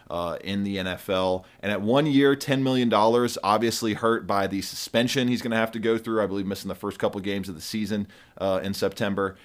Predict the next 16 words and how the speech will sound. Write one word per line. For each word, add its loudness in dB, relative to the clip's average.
and -4
the -2
depressed -2
wide 0
receiver -4
market. -6
This -4
is -6
a -4
huge 2
win 0
for -8
Will 0
Fuller, -2
a -4
guy 0